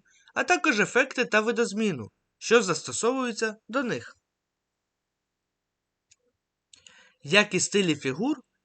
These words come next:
стилі Word Art можна вибирати зі списку, наведеного у групі «Стилі Word Art» на вкладці «Формат фігури». Вигляд текстового об'єкта, до якого застосовано форматування з використанням стилів Word Art,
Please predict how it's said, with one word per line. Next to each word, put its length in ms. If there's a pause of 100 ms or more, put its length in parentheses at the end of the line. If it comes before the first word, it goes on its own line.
(120)
стилі 440
Word 260
Art 260 (200)
можна 340
вибирати 540
зі 120
списку, 500 (360)
наведеного 680
у 60
групі 440
«Стилі 420
Word 240 (100)
Art» 280 (460)
на 120
вкладці 440
«Формат 360
фігури». 400 (720)
Вигляд 480
текстового 520
об'єкта, 560 (340)
до 140
якого 340
застосовано 640
форматування 840
з 120
використанням 680
стилів 340
Word 240
Art, 220